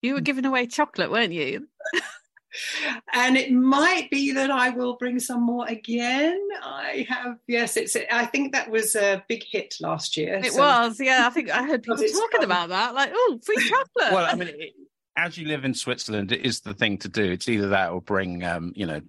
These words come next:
Speaker 3: dodgy bank accounts, I guess. Uh,
Speaker 2: It
Speaker 3: would
Speaker 2: is.
Speaker 3: be
Speaker 2: I mean, everybody loved that. And, um, it, it, it ties in with my brand in a way, because all three of my published books are set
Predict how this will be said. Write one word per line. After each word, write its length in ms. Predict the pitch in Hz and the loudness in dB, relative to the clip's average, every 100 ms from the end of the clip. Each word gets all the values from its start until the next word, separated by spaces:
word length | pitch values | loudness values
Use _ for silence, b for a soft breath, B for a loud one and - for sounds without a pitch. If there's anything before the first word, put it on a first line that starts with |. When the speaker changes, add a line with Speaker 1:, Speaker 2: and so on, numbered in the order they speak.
| _ _ | _ _
Speaker 3:
dodgy 220 | 104 104 | -2 -2
bank 340 | 90 87 85 - | -2 -2 -4 -8
accounts, 340 | 80 80 - | -4 -4 -6
I 80 | 71 | -6
guess. 380 | 76 73 - - - | -6 -6 -8 -12 -8
Uh, 120 | 78 | -2
Speaker 2:
It 100 | 294 | 0
Speaker 3:
would 80 | 294 | 2
Speaker 2:
is. 280 | 320 320 214 | 2 2 0
Speaker 3:
be 60 | - | -2
Speaker 2:
I 100 | 233 | 0
mean, 220 | 277 262 | 2 0
everybody 560 | 247 262 294 285 226 | 0 0 0 0 -2
loved 260 | 208 226 233 | 0 0 0
that. 180 | 175 160 | -2 0
And, 260 | 202 208 208 - - - | -2 -4 -6 -8 -8 -2
um, 340 | 208 208 208 - | 0 0 -4 -4
it, 220 | 247 - - | -4 -4 -8
it, 180 | 240 262 - _ _ | -6 -6 -6 _ _
it 280 | 269 - - - - | -8 -8 -10 -10 -4
ties 400 | - 294 277 233 | 0 2 4 2
in 260 | 277 247 | 4 4
with 220 | 185 180 | 2 -2
my 480 | 190 185 180 175 185 180 | -2 -2 -2 -2 -6 -2
brand 420 | 208 208 202 185 | 2 4 4 0
in 80 | 170 | -2
a 60 | 170 | -2
way, 240 | 170 175 | 0 0
because 480 | 175 185 190 190 185 | -2 -2 0 0 0
all 160 | 214 | -4
three 300 | 196 - 196 | -4 2 2
of 120 | 180 170 | 2 -2
my 180 | 165 165 | -4 -4
published 440 | 196 190 165 - | -6 -6 -6 -2
books 360 | 190 - - 170 | -4 -2 -6 -4
are 480 | 165 170 160 180 - _ | -2 0 0 -2 -8 _
set 500 | - - 190 - - | -4 0 0 -2 -10